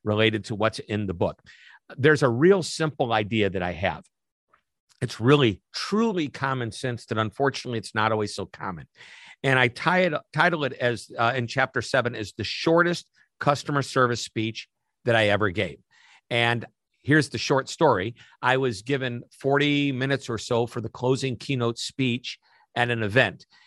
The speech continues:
And the client said to me, "No matter what time you go on, you have to end on time. If you're late, you gotta cut it short. If you're, if we give you extra time, you're welcome to take it as long as you end on time." They had somewhere to go. They were gonna take everybody there in a bus,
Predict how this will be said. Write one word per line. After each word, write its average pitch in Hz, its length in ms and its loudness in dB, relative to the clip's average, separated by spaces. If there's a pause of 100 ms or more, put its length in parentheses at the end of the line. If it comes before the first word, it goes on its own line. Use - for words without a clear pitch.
(100)
And 117 140 -2
the 110 60 -2
client 135 360 2
said 131 220 -2
to 120 60 -4
me, 120 120 -2
"No 120 140 -2
matter 120 200 4
what 135 220 2
time 127 240 -4
you 123 140 -4
go 110 240 0
on, 110 180 0
you 110 240 -4
have 113 280 0
to 143 120 -8
end 117 380 -6
on 107 280 -2
time. 92 440 -6
If 110 240 -8
you're 110 120 -2
late, 127 340 0
you 104 100 -6
gotta 110 200 2
cut 107 200 -4
it 92 100 -8
short. 160 460 2 (240)
If 123 160 -2
you're, 110 440 2
if 110 140 0
we 110 140 -4
give 117 160 -6
you 113 100 0
extra 120 320 -2
time, 127 380 0
you're 104 100 0
welcome 117 320 0
to 104 80 -4
take 117 300 -4
it 117 80 -2
as 95 100 -6
long 113 240 2
as 123 140 -6
you 151 160 -2
end 117 320 -4
on 104 320 0 (320)
time." 123 400 2 (440)
They 95 120 -2
had 104 180 0
somewhere 107 340 0
to 104 80 0
go. 110 240 4
They 107 100 4
were 98 60 0
gonna 98 140 -2
take 104 280 -2
everybody 104 400 2
there 101 260 2
in 98 60 -2
a 95 40 -2
bus, 101 460 -2